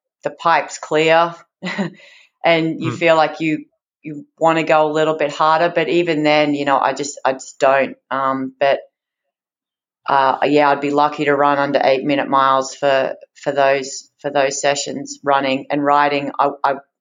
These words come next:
Speaker 1: I can't tell you. I don't look at power or anything. I just, you know, go and ride.
Speaker 2: Right. Okay. Do you even measure power?
Speaker 1: Yes, I have power. Yep.
Speaker 2: Okay. Um,
Speaker 1: The
Speaker 2: and,
Speaker 1: only
Speaker 2: uh,
Speaker 1: time I look at the power is if I have a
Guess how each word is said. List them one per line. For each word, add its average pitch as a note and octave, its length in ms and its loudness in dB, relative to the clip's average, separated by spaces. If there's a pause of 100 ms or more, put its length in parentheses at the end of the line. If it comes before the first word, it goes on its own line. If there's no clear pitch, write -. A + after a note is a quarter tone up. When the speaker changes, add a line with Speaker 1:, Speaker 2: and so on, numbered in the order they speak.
(400)
Speaker 1:
I C3 100 2
can't D3 320 -2
tell C#3+ 180 2
you. B2+ 160 4
I C#3+ 100 0
don't C#3+ 280 0
look C3+ 180 -4
at C3 180 0 (220)
power C3+ 540 4
or C3 180 4
anything. C3 380 -4
I B2 80 -4
just, - 440 -14
you C3 100 -12
know, C3 180 -2 (140)
go C#3 160 0
and C3 100 -2
ride. B2+ 360 0 (1040)
Speaker 2:
Right. - 240 -2 (320)
Okay. G#2+ 260 0 (380)
Do C3+ 60 4
you D3+ 40 6
even C#3+ 160 2
measure A#2 220 -2
power? C#3 420 -2 (1400)
Speaker 1:
Yes, A#3 260 2
I A#3 80 6
have G#3+ 140 0
power. F3+ 280 4
Yep. E3+ 280 -2 (760)
Speaker 2:
Okay. A2+ 300 -2 (760)
Um, C3 460 -2 (140)
Speaker 1:
The C3+ 80 0
Speaker 2:
and, E3 180 2
Speaker 1:
only B3 140 4
Speaker 2:
uh, - 20 4
Speaker 1:
time A3 340 0
I F#3+ 160 2
look F#3 120 -8 (240)
at - 40 -20
the - 60 -18
power E3 360 4
is D3 120 -2
if D#3 180 -4
I C#3+ 80 2
have D3+ 220 0
a D3 300 2